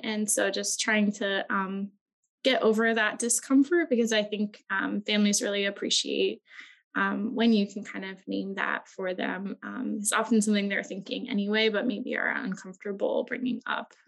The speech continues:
um, explicitly. So that's something I've kind of changed my mind on, like, do I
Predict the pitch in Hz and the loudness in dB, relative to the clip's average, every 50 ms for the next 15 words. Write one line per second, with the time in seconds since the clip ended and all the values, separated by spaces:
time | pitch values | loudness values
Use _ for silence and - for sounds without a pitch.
0 | _ _ - - 196 196 196 214 - - - - - - - - - - - - | _ _ -6 -4 -4 -2 -2 -4 -4 -2 -4 -6 -6 -6 -10 -10 -10 -10 -10 -8
1 | - - 233 220 208 - - - - 214 208 208 _ _ _ - - - - - | -6 -6 -6 -4 -6 -6 -6 -6 -6 -6 -8 -8 _ _ _ -20 -20 -18 -18 -20
2 | - - _ _ _ _ _ _ _ _ _ _ - 427 427 - - 370 349 339 | -20 -20 _ _ _ _ _ _ _ _ _ _ 0 0 0 4 6 6 8 8
3 | 320 302 285 277 269 - - 254 254 247 269 262 254 254 269 247 240 240 220 220 | 8 8 6 6 4 4 4 4 6 6 6 4 6 6 4 4 6 6 6 6
4 | 226 233 226 226 220 214 208 214 208 254 254 233 | 6 6 4 4 2 2 0 0 2 4 4 6